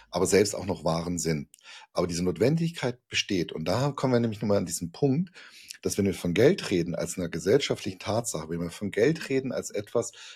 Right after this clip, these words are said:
was einen Versorgungszusammenhang leistet, verbindet das jetzt hier Menschen miteinander und Menschen auch über die Zeit. Ja, das heißt, dass ich eben etwas kaufe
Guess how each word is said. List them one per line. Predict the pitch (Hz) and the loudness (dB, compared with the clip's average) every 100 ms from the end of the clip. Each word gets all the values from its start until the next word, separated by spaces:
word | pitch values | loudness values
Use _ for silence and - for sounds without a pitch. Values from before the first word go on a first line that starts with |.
| - | -8
was | 90 | -6
einen | 101 | -4
Versorgungszusammenhang | 104 82 85 104 104 92 82 76 | -2 2 4 4 0 -2 -2 -4
leistet, | 78 71 76 - 71 _ _ - - - - | -4 -4 -4 -6 -10 _ _ -20 -20 -20 -2
verbindet | 110 101 123 170 170 | 0 4 4 4 2
das | 151 - | 0 2
jetzt | 101 - | 2 0
hier | - 113 156 170 | 0 2 2 2
Menschen | 110 113 127 - | 0 0 2 0
miteinander | 87 - 71 73 73 78 _ _ _ - - - - - | -2 -2 -4 -4 -8 -12 _ _ _ -20 -20 -20 -18 2
und | 131 170 170 | 6 6 4
Menschen | 104 110 - 104 | 0 2 0 0
auch | 95 | -2
über | 92 | -4
die | 92 85 | -6 -4
Zeit. | - 76 71 - _ _ _ - | 0 0 -2 -10 _ _ _ -2
Ja, | 113 147 | 0 0
das | 127 - | -2 -2
heißt, | 90 | -2
dass | 90 | -2
ich | - 80 | -4 -2
eben | 98 | -2
etwas | 85 92 85 | -2 -2 -2
kaufe | - 120 165 196 233 | 4 6 6 2 -2